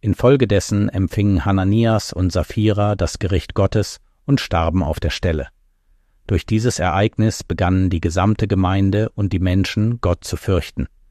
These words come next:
Die wichtige Lektion, die dieses Ereignis zeigt, ist die Tatsache, dass Gott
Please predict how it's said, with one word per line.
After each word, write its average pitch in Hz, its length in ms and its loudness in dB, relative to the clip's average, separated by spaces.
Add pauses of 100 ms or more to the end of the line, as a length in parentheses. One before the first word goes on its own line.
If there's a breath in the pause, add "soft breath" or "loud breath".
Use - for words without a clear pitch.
(480)
Die 98 120 -2
wichtige 143 380 2
Lektion, 113 680 0 (280)
die 101 100 -2
dieses 127 360 0
Ereignis 98 600 -2
zeigt, 92 420 -2 (280)
ist - 200 -6
die 95 80 -4
Tatsache, 92 680 -2 (280)
dass - 260 -4
Gott 98 260 -2